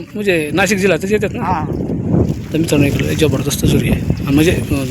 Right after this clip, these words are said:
Speaker 1: दरी आहे मोठी इकडं.
Speaker 2: हा.
Speaker 1: आज, अ, रानात आल्यासारखा चिचोरडा पण भरपूर भेटले. अ, तर जवळजवळ अर्धा किलो भेटल्या ते सगळं. आणि दोस्तांनो, ही जी दाटीना वनस्पती दिसते ना,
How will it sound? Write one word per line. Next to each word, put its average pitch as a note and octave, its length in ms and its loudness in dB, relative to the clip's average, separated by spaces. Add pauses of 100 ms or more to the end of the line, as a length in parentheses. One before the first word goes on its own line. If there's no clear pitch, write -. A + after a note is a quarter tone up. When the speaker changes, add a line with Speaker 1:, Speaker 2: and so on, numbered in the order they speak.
(120)
Speaker 1:
दरी D#3+ 220 4
आहे D3 100 2
मोठी C#3 200 -4
इकडं. - 260 -12
Speaker 2:
हा. C#3 280 -14 (720)
Speaker 1:
आज, F3+ 300 0
अ, F#3+ 280 6 (360)
रानात F3 300 4
आल्यासारखा E3+ 440 4 (640)
चिचोरडा F#3+ 340 2
पण G#3 180 0
भरपूर - 320 2
भेटले. - 180 2 (840)
अ, - 80 0 (220)
तर - 200 6
जवळजवळ - 880 4
अर्धा - 320 2
किलो - 240 2
भेटल्या - 240 -2
ते - 120 4
सगळं. - 260 6 (2250)
आणि F#3 320 4
दोस्तांनो, F3+ 440 4 (1120)
ही A3 80 4
जी G3+ 100 2
दाटीना E3 460 0
वनस्पती D#3 440 -6
दिसते F3+ 260 -2
ना, B2 120 -6